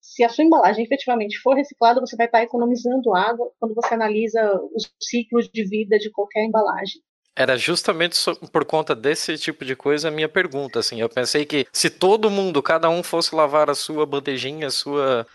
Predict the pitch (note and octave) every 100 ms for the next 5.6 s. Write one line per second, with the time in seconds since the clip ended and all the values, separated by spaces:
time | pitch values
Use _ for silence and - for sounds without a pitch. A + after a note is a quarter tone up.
0 | - A2+ G#2+ - D#3+ - - D#3 D3+ C3
1 | C3+ B2 - D3+ D3+ B2+ A#2+ D3+ D3+ C#3
2 | - C#3+ D3 - C3+ C#3+ D3 C3 B2 -
3 | C#3 C#3+ B2 B2+ - C3 C3+ - A#2 C3
4 | C3+ C3+ - - - C3+ B2 - C3+ B2
5 | - C#3+ - - B2+ A2